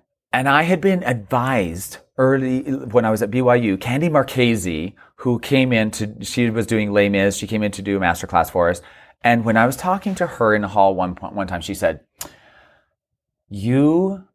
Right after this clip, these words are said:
I, I normally don't say this to people, but you, when you get offered your first show in New York,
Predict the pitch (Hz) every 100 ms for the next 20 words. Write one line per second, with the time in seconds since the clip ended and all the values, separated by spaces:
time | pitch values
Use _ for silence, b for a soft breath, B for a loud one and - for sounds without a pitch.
0 | - 120 117 120 123 139 160 151 135 117
1 | 113 139 151 - _ - 127 123 127 127
2 | 147 135 110 104 113 110 131 151 131 127
3 | 135 156 165 - 95 98 - 131 135 98
4 | 92 - 107 117 - - - _ _ _
5 | _ _ _ _ _ - 104 101 110 -
6 | 104 101 98 98 120 -